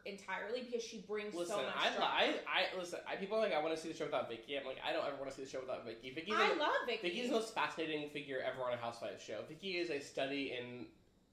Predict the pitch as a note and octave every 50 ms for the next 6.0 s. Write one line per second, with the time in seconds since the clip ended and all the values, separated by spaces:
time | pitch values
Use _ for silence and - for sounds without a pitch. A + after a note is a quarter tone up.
0 | _ - - A#3+ G3+ F#3+ F#3+ - - - G3+ - - G#3 C#4 C#4+ C4+ - - -
1 | - E3+ F3+ F3+ - F3+ F#3 - A#3 A3 A3 G#3 F#3+ F#3+ F#3+ F#3+ F#3 - - -
2 | - - - - - - F3 E3+ D#3+ D#3 D3+ D#3+ D#3+ C#3+ C#3 C3+ - - - G3
3 | F#3+ F#3+ F#3+ F3+ F3 F3 F3 F3 E3+ F3 E3+ E3 E3 F3 D#3+ C#3+ D3+ D3 - -
4 | D#3 D3+ D#3 D3+ D3 C#3+ C#3 D3 C#3 - C#3+ C#3 C3+ - - C#3 C#3 - C#3+ B2+
5 | A#2 - B2+ C3 C3 C#3 C3+ D3 C#3+ - D3 C3+ C3+ C3+ C3+ C3+ C3+ C3 -